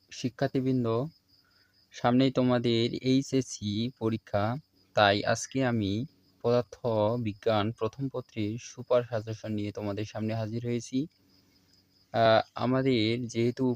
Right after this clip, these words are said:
পরীক্ষা শর্ট সিলেবাসে হবে, সেহেতু আমাদের এখানে যে অধ্যায়গুলো রয়েছে সেগুলো হচ্ছে আমাদের, আহ, এক অধ্যায় যে ভৌত ও পরিমাপ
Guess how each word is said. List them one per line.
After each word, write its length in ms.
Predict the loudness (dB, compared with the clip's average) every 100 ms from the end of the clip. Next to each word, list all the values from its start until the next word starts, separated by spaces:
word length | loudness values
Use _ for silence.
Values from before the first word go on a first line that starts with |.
| -2
পরীক্ষা 500 | -4 -6 -2 -2 -2
শর্ট 280 | -2 -6 -6
সিলেবাসে 540 | -8 -6 -4 -4 -4
হবে, 400 | -6 -4 -4 -4 -8 _ _ _ _ -10
সেহেতু 600 | -2 2 2 0 -2 -2
আমাদের 260 | -2 -4
এখানে 260 | -4 -4 -4
যে 140 | -2
অধ্যায়গুলো 560 | 0 -2 -2 -4 -4 -4
রয়েছে 400 | -2 -2 -2 -8
সেগুলো 360 | -6 -6 -4 -4
হচ্ছে 280 | -6 -6
আমাদের, 440 | -4 -4 -2 -2 -4
আহ, 880 | -8 _ _ _ -4 2 6 4 2 -4
এক 220 | -6 -4
অধ্যায় 320 | -4 -4 -4
যে 80 | -4
ভৌত 380 | -2 -2 -2 0
ও 320 | 0 2 -2 -2
পরিমাপ 540 | -2 0 0 2 0